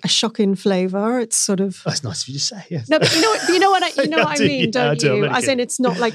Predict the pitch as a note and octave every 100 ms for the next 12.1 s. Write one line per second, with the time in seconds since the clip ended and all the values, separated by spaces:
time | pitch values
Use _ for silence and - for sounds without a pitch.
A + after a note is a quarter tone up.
0 | E3+ - A3 C#4+ - D4+ C4 B3 A#3 A3
1 | - - A3 - A3 G3 G#3+ G#3 - B3+
2 | G3 C4 A3 G3+ A3+ F3+ - A#3+ A3+ -
3 | A3 G#3+ G#3+ G#3+ G#3 G3+ G3+ A3 G#3 F3+
4 | - G3+ G#3 G3+ G3+ G3+ D3 D3+ F#3 -
5 | - - - A3 G3+ G3 G3 G3 _ _
6 | - A3+ A#3 - G#3 - G#3+ G#3+ G#3 A3+
7 | D3+ D#3+ F3+ D#3 C3+ - - C3 B2+ A#2
8 | B2+ A#2 G#2+ B2 F3+ A#3+ G#3 G3+ - B2
9 | C3 C3+ A#2+ A#2+ A2+ A2 A2 A#2 B2 -
10 | - - G2+ A3+ C4 C#4+ B3+ F#3 G2+ G#2+
11 | G#2 - _ - A2+ A#2 G#2 G#2+ G#2 G#2